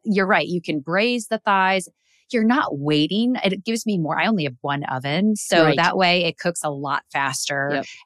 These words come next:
Speaker 1: and more evenly. And you can ensure that you get that super juicy breast
Speaker 2: Yep.
Speaker 1: meat because it's
Speaker 2: Yep.
Speaker 1: not overcooked by the time the thighs
Speaker 2: Yep.
Speaker 1: and legs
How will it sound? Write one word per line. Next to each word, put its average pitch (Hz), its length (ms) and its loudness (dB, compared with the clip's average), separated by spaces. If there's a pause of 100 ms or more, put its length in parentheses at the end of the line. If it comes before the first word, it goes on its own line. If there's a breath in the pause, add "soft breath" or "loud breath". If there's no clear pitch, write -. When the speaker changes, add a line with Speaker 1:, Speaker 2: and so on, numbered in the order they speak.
(100)
Speaker 1:
and 147 380 0
more 147 300 -2
evenly. 147 600 -2
And 156 140 -2
you 151 100 2
can 147 360 -4
ensure 156 440 2
that 143 140 -4
you 135 100 -4
get 139 180 -6
that - 120 -8
super 139 320 -8
juicy 135 360 -6
breast 190 260 -4
Speaker 2:
Yep. 110 100 -4
Speaker 1:
meat - 220 -10
because 139 320 -8
it's - 100 -14
Speaker 2:
Yep. - 80 -14
Speaker 1:
not 123 160 -6
overcooked - 560 -12
by 135 60 -12
the 131 100 -8
time 123 280 -12
the 120 140 -14
thighs 110 460 -8
Speaker 2:
Yep. 123 120 -8
Speaker 1:
and 123 80 -10
legs - 420 -14